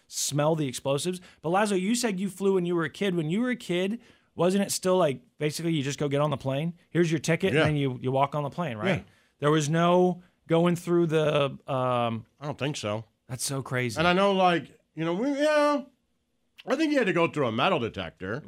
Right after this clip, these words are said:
Speaker 1: Well, you did have to go through at
Speaker 2: Yeah,
Speaker 1: least a
Speaker 2: but
Speaker 1: metal
Speaker 2: they didn't have
Speaker 1: detector.
Speaker 2: T S A.
Speaker 1: Okay. So there was no T S A.
Speaker 2: And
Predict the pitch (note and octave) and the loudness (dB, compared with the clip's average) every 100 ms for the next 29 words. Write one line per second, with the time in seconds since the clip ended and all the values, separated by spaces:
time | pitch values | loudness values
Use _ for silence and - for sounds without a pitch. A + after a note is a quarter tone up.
0 | - D#3 C#3+ D3+ C3+ E3 F3 F3 E3+ F#3+ | -6 -6 -2 -2 2 2 2 2 2 4
1 | D#3 G#2 F2+ D3+ F3+ G#3 G3+ E3+ A#2+ E3+ | 4 2 0 0 2 2 2 2 0 0
2 | D#3 G#2 C#3+ B2+ C#2+ B1+ G2 _ - B2+ | 0 0 -2 -2 -4 -10 -14 _ -10 -8
3 | C3 E2+ - _ _ _ _ - C#3 C#3 | -6 -8 -10 _ _ _ _ -6 -2 -2
4 | C#3 C#3+ F3+ F#3+ F3 F3 F3 E3+ E3+ D#3+ | -2 0 2 4 6 6 6 4 4 4
5 | D#3 D3+ C3 | 4 0 -4